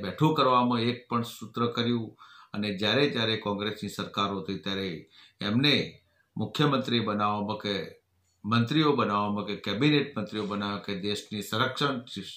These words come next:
સુરક્ષા માટેના જે કંઈ પ્રશ્નોના નિકાલ કરવામાં એમનો સહયોગ ફાળો રહેલો છે. અને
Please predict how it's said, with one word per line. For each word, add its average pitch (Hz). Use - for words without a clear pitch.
સુરક્ષા 139
માટેના 101
જે 127
કંઈ 147
પ્રશ્નોના 101
નિકાલ 104
કરવામાં 98
એમનો 95
સહયોગ 98
ફાળો 104
રહેલો 113
છે. 123
અને 101